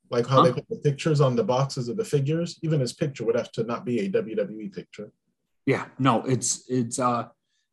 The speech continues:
Speaker 2: they showed a picture, I wanna say, um, A E W put it out with that picture, with the release.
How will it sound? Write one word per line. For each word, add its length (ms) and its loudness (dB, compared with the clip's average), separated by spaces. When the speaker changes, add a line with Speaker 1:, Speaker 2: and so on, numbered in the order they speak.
Speaker 2:
they 260 8
showed 500 4
a 160 -2
picture, 840 -2
I 60 -4
wanna 240 4
say, 640 0
um, 360 -4
A 60 -2
E 180 4
W 280 2
put 260 -4
it 100 -2
out 220 -2
with 320 -4
that 260 -4
picture, 520 -8
with 160 -4
the 80 -4
release. 600 -4